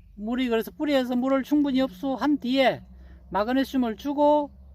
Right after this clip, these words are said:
그 뒤에 칼슘과 붕소를 주는 게 가장 효과적입니다. 그래야 제대로 된 효과를 볼 수 있어요. 그리고 이게 효과도 빠르고요. 옆면 시비를 하면은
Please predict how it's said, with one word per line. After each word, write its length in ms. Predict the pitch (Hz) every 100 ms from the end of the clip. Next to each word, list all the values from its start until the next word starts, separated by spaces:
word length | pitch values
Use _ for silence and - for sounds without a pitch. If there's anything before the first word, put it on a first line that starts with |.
| - - -
그 200 | 240 269
뒤에 480 | 233 240 294 311 302 - -
칼슘과 460 | 233 247 285 262
붕소를 480 | 247 208 208 247 233
주는 280 | 240 233 220
게 160 | 233 240
가장 360 | 214 220 226
효과적입니다. 840 | 220 254 294 262 208 175 147 123 - - - - - - - -
그래야 400 | 254 262 254 240 - - -
제대로 420 | - 214 226 254 233
된 300 | 233 269 277
효과를 380 | 269 247 220 208
볼 240 | 196 220
수 140 | -
있어요. 480 | 214 175 175 139 123 - - - - - - - - - - - _ - - - - - - -
그리고 200 | 214 208
이게 200 | 208 202
효과도 360 | 226 - 233 202
빠르고요. 500 | 208 262 262 190 226
옆면 240 | 262 233
시비를 380 | 226 208 196 202
하면은 400 | 233 202 147